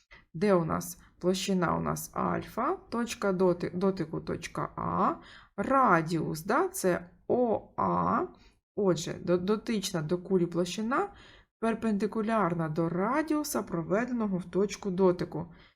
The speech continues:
Що ми можемо сказати? Що ось цей кут у нас буде дев'яносто градусів, да? І це нам дуже полегшить розв'язок нашої задачі. Бо ми можемо використовувати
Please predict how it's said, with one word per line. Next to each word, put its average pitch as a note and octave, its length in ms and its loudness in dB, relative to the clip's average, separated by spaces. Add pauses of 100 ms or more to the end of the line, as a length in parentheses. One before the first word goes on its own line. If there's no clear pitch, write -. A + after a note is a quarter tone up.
(180)
Що C#4 240 4
ми C4 60 0
можемо G#3 280 2
сказати? F3 520 0 (440)
Що A#3+ 180 0
ось B3 180 0
цей C4+ 180 -2
кут F4+ 260 4
у A3 40 0
нас F#3 180 4
буде F#3 240 2
дев'яносто G#3 540 0
градусів, E3+ 640 -4
да? F#4 200 -2 (380)
І G3+ 80 -6
це A3 180 -4
нам G3+ 200 0
дуже C4 300 -2
полегшить F3+ 560 -2
розв'язок F3 380 -2
нашої D#3+ 340 -6
задачі. D#3 560 -6 (380)
Бо E3+ 60 0
ми F3 60 2
можемо D#3 340 -2
використовувати B3+ 1000 0